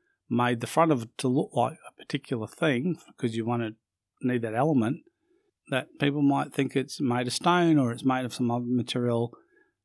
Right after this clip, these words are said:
when it, when it's actually not. So again, it's just being, just being creative and just being, looking for different ways to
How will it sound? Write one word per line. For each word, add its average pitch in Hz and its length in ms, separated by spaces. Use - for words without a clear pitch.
when 120 180
it, - 80
when 120 160
it's 110 180
actually 127 360
not. 117 460
So 120 240
again, 123 340
it's 123 200
just 151 300
being, 127 440
just - 240
being 190 220
creative 127 580
and 107 160
just - 260
being, 123 320
looking 139 280
for 110 80
different 165 420
ways 120 560
to 123 560